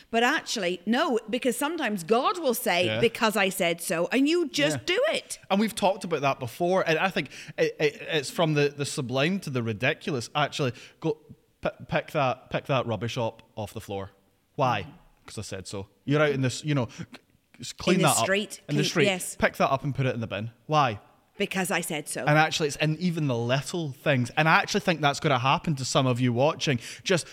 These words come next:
Speaker 2: God asking you to do what seems ridiculous, minuscule, even just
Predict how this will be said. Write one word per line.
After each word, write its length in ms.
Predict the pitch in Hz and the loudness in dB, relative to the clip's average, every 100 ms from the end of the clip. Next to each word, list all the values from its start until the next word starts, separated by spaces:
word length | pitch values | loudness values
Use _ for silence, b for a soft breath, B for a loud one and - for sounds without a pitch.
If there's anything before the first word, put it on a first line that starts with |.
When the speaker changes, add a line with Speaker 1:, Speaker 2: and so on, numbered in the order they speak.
| B 139 | B 0
Speaker 2:
God 380 | 170 185 214 208 | 4 6 4 4
asking 380 | 143 151 - 160 | 2 2 2 2
you 120 | 143 135 | 2 2
to 140 | 135 | 0
do 340 | 117 131 123 - | 2 2 2 0
what 200 | 117 127 | -2 -2
seems 300 | - 127 110 | -2 -2 -2
ridiculous, 800 | 110 104 160 - 180 170 185 - - B B B | -2 4 4 4 0 2 0 -4 -6 B B B
minuscule, 880 | 123 151 175 175 - 190 170 165 165 B B - | 2 4 4 2 0 4 4 4 0 B B -2
even 360 | 185 202 190 | 0 2 2
just 320 | 175 160 - | 4 2 0